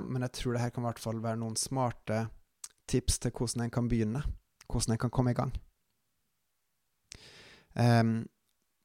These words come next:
det Gud er opptatt av, er rett og slett at vi skal bygge hans rike. Et viktig spørsmål da er, hva er Guds rike?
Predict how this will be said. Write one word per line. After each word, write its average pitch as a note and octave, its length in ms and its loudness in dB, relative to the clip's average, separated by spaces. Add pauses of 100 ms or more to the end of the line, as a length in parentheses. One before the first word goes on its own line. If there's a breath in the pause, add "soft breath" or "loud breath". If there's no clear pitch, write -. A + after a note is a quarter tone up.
(480)
det C3+ 320 6
Gud D3 200 8
er C#3+ 80 8
opptatt B2+ 360 2
av, F#3+ 160 2 (240)
er B2 220 2
rett A#2+ 180 -2
og - 40 2
slett A#2 280 -2
at - 220 -6
vi A#2 140 2
skal - 280 -2 (160)
bygge A#2 360 0
hans A2 260 -4
rike. - 340 -4 (960 loud breath)
Et C3 120 2
viktig D3 240 4
spørsmål C3 420 4
da D3 120 8 (160)
er, C3 340 4 (120)
hva D3 160 4 (100)
er E3 240 4
Guds A3 300 0
rike? - 300 -2